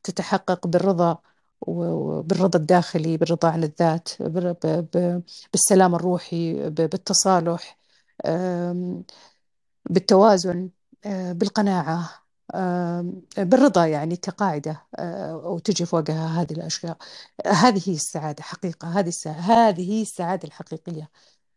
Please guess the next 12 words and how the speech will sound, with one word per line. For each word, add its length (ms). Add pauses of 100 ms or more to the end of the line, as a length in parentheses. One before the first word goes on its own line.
(100)
آه، 1300
تحقيق 360
الذات، 520
الإنجاز، 840
ال-، 180
الأشياء 380
هذه 240 (120)
كلها 140
تساعد 380
على 160
أنك 220
أصلًا 320